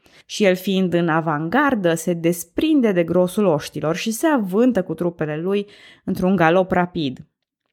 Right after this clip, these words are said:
Din spate îi urmează trupele moldovenești și apoi cele transilvane.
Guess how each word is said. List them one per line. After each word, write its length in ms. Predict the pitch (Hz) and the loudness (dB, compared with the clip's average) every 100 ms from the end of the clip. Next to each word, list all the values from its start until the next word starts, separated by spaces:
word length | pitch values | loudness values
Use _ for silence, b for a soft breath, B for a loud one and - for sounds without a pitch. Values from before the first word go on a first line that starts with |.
| _ _ _ _ _ _ 190 | _ _ _ _ _ _ -6
Din 200 | 165 151 | -4 -4
spate 580 | - 175 143 - 196 220 | -2 0 0 0 0 2
îi 140 | 220 | 2
urmează 400 | 220 233 262 254 | 2 2 2 2
trupele 340 | 214 196 220 | -2 -2 0
moldovenești 800 | 226 220 214 220 233 233 170 - | 2 2 0 0 2 2 0 -4
și 80 | - | -4
apoi 280 | 160 - 196 | -4 -2 -4
cele 200 | 196 185 | -2 -2
transilvane. 960 | 180 180 175 165 170 165 143 143 - | 0 -2 -2 -6 -2 0 0 -4 -12